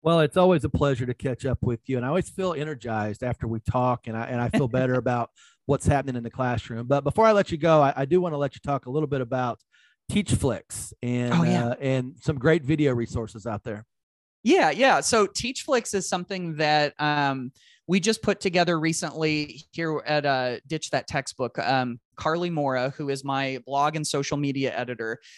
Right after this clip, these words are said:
Speaker 2: um, she sort of had a vision for this, where, uh, if we could c-, put together a place where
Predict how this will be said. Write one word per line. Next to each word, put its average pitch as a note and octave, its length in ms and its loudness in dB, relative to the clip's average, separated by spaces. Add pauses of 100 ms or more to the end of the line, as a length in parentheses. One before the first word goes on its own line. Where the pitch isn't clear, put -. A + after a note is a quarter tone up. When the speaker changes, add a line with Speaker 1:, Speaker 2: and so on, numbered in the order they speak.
(180)
Speaker 2:
um, B2+ 440 0
she E3 220 -6
sort G3+ 200 -2
of F3 60 -2
had D#3 180 2
a C#3 40 0
vision C#3 440 -4
for A#2 180 -6
this, - 440 -6 (600)
where, C3+ 580 -2 (300)
uh, B2+ 240 0 (100)
if C#3 180 -8
we D#3+ 120 0
could - 220 -8
c-, - 140 -6 (100)
put - 180 -2
together E3 420 0
a D3 80 0
place - 680 -4 (360)
where C#3 800 -2